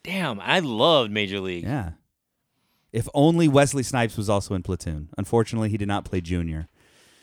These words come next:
Speaker 2: That was a, that was
Speaker 1: That's
Speaker 2: another
Speaker 1: funny, 'cause
Speaker 2: actor.
Speaker 1: Major League only came out three years after Platoon.
Speaker 2: Right.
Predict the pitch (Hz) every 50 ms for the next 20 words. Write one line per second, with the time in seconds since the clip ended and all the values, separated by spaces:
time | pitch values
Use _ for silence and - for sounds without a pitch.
0 | _ _ _ _ _ _ _ _ _ - - 98 95 85 80 87 95 95 85 -
1 | - - 92 95 90 90 85 85 247 208 - 135 139 185 214 214 247 247 233 180
2 | 190 175 156 - - 151 147 185 185 - - 131 131 131 113 131 127 - - 104
3 | 113 104 - 139 156 123 87 82 92 110 -